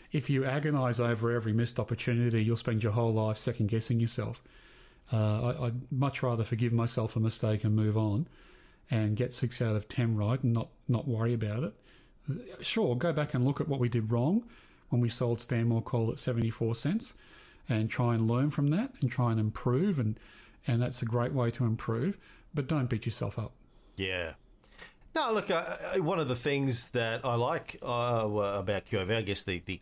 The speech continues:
Speaker 2: key thing is that it has a set of rules there, and if the rules say you sell the stock, then you sell the stock. Okay, maybe it doesn't go in your favour that time, but the whole, uh, point of Q A V is that if played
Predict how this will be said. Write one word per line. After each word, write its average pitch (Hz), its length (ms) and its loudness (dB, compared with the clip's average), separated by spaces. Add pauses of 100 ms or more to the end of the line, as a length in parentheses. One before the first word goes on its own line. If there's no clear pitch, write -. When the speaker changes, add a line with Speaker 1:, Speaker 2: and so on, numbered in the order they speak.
(120)
Speaker 2:
key 143 200 -2
thing 82 300 -4
is 95 360 -4
that 98 300 -2
it 113 160 -2
has 110 200 0
a 107 40 -2
set 120 240 0
of 107 200 -4
rules 170 320 0
there, 107 340 0
and 110 80 0
if 120 120 0
the 131 100 0
rules 151 280 2
say 139 200 0
you 123 120 0
sell 135 280 0
the 127 80 -2
stock, 156 300 -4
then 156 120 0
you 156 80 2
sell 170 220 0
the 160 100 -2
stock. - 380 -2
Okay, 120 340 -2
maybe 120 600 2
it 113 100 -4
doesn't 117 280 -2
go 117 140 0
in 110 80 0
your 107 140 0
favour 120 380 0
that 120 220 -2
time, 131 360 -2
but 110 220 -2 (440)
the 117 120 -2
whole, 110 600 2 (600)
uh, 87 480 -6 (120)
point 170 560 -2 (180)
of 104 320 0
Q 113 300 0
A 98 160 -2
V 95 420 -2
is 110 340 -2
that 107 200 0
if - 180 -4
played 117 580 0